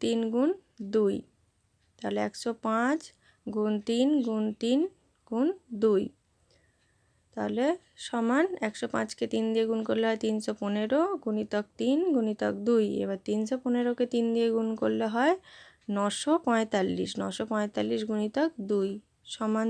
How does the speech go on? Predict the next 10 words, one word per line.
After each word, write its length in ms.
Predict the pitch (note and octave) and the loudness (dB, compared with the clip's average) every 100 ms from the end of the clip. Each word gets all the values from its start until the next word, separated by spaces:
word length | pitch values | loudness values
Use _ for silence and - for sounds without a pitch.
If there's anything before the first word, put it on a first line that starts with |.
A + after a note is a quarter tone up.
| A3+ | 2
দিয়ে 200 | A#3+ D4+ G#4 _ _ _ - - - - _ | 4 4 2 _ _ _ -20 -20 -20 -20 _
নশো 240 | G#3 G3+ A#3 | -4 -2 0
পঁয়তাল্লিশকে 680 | A#3+ A3 A3 A3 A3+ - A#3+ | 0 0 0 0 -2 -2 -2
দুই 220 | A3+ A3+ A3 | 2 2 2
দিয়ে 180 | A#3 A3+ | 2 2
গুণ 180 | A3+ A3 | 0 0
করলে 320 | A3+ A3 A3+ | 0 0 0
হয় 260 | A3+ C4+ G#4 - - - - - - _ - | 2 2 2 -2 -20 -20 -20 -20 -20 _ -2
আঠেরোশো 640 | G3+ G3+ A#3 A#3+ B3 D#4 G4+ B4 - A3+ G3+ | -2 0 0 2 2 4 4 2 -10 -6 -2
নব্বই। 460 | G3+ G3 F#3+ F#3 | -2 -2 -2 -4